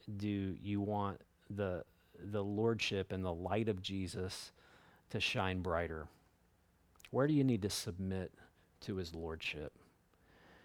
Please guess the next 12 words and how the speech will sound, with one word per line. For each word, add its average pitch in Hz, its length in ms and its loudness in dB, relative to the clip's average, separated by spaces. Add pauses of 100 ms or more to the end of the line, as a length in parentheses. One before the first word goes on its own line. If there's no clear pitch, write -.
(440)
If 101 180 -2
Jesus 135 760 6 (160)
is 98 360 0
Lord 104 380 2
of 113 140 2
all, 80 300 4 (1900)
then 101 140 2
he 117 120 2
wants 110 300 2
to 120 100 -2
be 98 160 -2
preeminent 95 720 -2